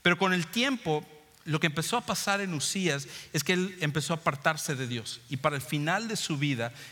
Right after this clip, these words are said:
inclusive Dios tiene que castigar a Usías por el hecho de que él empezó a ser desobediente a Dios.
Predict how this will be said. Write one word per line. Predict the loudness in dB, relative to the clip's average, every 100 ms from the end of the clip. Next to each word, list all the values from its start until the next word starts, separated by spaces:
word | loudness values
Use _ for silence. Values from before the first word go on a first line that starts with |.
| -6
inclusive | -2 0 0 0
Dios | 0 0 0
tiene | -2 -2
que | -4 -6
castigar | -6 -4 -2 0 0
a | 0
Usías | -4 -2 0 0 -2 -6 -14 -10
por | -2 2
el | 4
hecho | 2 0 -4
de | -2 -2
que | -2 0 0
él | -2 -6 -8 -20 -20 _
empezó | -6 -4 0 2
a | 2
ser | 2 -2
desobediente | -2 -4 -4 -2 0 0 0 -2 -6 -8 -6
a | -6
Dios. | -6 -8 -8 -10 -12